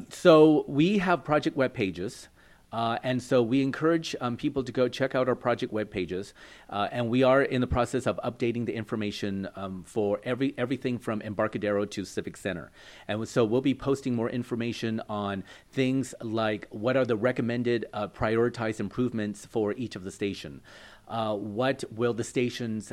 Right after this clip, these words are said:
uh, like, look like after we do some of the modernization work? Um, if we actually have capital projects there, what can you expect in terms of the construction schedule? Uh, when are we gonna get in there to make the improvements, and when, when are we gonna get out of,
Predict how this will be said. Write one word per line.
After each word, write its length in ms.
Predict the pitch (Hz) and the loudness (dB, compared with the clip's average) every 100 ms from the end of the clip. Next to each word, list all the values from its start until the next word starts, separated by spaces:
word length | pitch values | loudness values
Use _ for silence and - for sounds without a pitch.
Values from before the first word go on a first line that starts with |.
| - | -10
uh, 160 | 101 98 - | -8 -8 -8
like, 260 | 131 127 - | -4 -2 -2
look 260 | 127 131 - | 0 0 0
like 240 | 78 - | -6 -6
after 300 | 107 107 117 | -8 -6 -2
we 140 | 101 104 | -2 -2
do 180 | 90 107 | -4 -6
some 200 | 117 104 | -4 -6
of 60 | |
the 40 | 95 | -6
modernization 680 | 95 95 85 101 - 90 | -6 -6 -4 -6 -6 -10
work? 300 | 78 - - - - - - | -10 -12 -16 -20 -20 -18 -10
Um, 220 | 110 110 | -8 -6
if 180 | 143 131 | -4 0
we 120 | 135 | 2
actually 340 | 123 131 143 135 | 2 0 -2 0
have 180 | 131 - | 0 -2
capital 420 | 139 165 135 95 | -2 0 0 0
projects 500 | - 85 80 87 - | -2 -4 -4 -10 -6
there, 260 | 95 92 - - - | -6 -6 -8 -18 -12
what 400 | 107 131 147 - | -2 0 0 -4
can 260 | 135 123 | -4 -2
you 120 | 120 113 | 0 -2
expect 420 | - - 117 - | -4 -4 -4 -4
in 180 | 107 101 | -8 -8
terms 400 | - 117 110 - | -6 -4 -4 -4
of 220 | 110 92 | -6 -4
the 80 | 107 | -6
construction 500 | 113 - 143 - 98 | -6 -4 -4 -4 -6
schedule? 500 | - 90 82 - - - - - | -4 -6 -8 -14 -16 -20 -20 -10
Uh, 200 | 101 104 | -8 -6
when 260 | 101 127 | -2 0
are 60 | 135 | 2
we 120 | 123 | 2
gonna 220 | 127 123 104 - | 2 0 -2 -4
get 180 | 131 123 | 2 4
in 140 | 127 120 | 4 4
there 280 | 120 117 | 4 4
to 160 | 110 113 | 2 -2
make 220 | 101 117 | -4 -4
the 60 | 120 | -4
improvements, 560 | 107 120 110 117 110 | 0 0 2 0 -2
and 200 | - 101 | -4 -4
when, 280 | 104 107 110 131 | -4 -4 -6 -2
when 180 | 123 | 0
are 40 | 123 | 0
we 100 | 120 | 0
gonna 160 | 113 | -2
get 160 | 98 107 | 0 2
out 180 | 95 | 2
of, 100 | 92 | 2